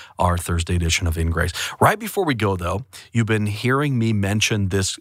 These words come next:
In Grace Creation Cruise to Alaska. I'm not gonna talk about it much longer, but I just want you to know we're going on this creation cruise.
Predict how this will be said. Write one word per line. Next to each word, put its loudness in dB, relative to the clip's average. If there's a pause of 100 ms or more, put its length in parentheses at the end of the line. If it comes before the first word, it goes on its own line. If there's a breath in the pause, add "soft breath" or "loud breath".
In 2
Grace 0
Creation 0
Cruise 0
to -2
Alaska. 0 (260 loud breath)
I'm 2
not 2
gonna -2
talk 0
about 0
it 0
much -6
longer, 0
but -4
I 2
just -4
want 0
you 2
to -2
know 2 (340 loud breath)
we're -2
going 0
on 0
this 0
creation -2
cruise. 0